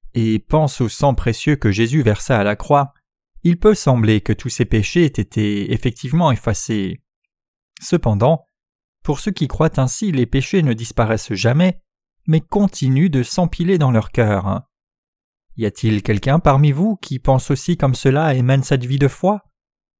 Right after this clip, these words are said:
Pour ceux dont c'est le cas, pensez-vous qu'il n'y a aucun problème avec votre vie de foi ? Loin de voir un problème, tirez-vous un grand honneur dans votre foi,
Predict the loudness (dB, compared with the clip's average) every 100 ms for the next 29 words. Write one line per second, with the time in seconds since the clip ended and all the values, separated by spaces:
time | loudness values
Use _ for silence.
0 | _ _ _ -4 0 0 0 0 0 0
1 | 2 4 4 0 _ _ _ _ _ -2
2 | 0 0 0 -2 0 2 4 2 2 0
3 | 2 2 4 4 2 2 0 0 0 0
4 | -2 -2 -2 -2 -4 _ _ _ _ _
5 | _ _ _ _ 2 4 4 4 2 2
6 | 0 -2 0 0 0 -4 -12 _ _ _
7 | _ _ _ -8 -8 -2 0 2 2 0
8 | 2 2 2 2 0 2 2 0 -2 -2
9 | -4 0 0 0